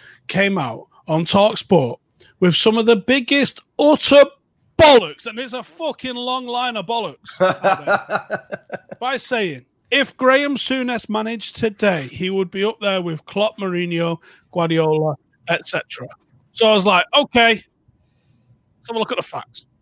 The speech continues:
Speaker 1: So I dissected it a little bit. Oh, and the reason why he would have been up there with all those lot is 'cause he's played in Italy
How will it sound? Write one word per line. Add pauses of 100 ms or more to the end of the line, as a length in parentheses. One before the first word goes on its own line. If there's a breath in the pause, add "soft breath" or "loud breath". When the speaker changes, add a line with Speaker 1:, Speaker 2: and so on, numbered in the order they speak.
(960 soft breath)
Speaker 1:
So
I
dissected
it
a
little
bit.
Oh,
and
the
reason
why
he
would
have (1040)
been
up
there
with
all
those
lot
is
'cause
he's
played
in
Italy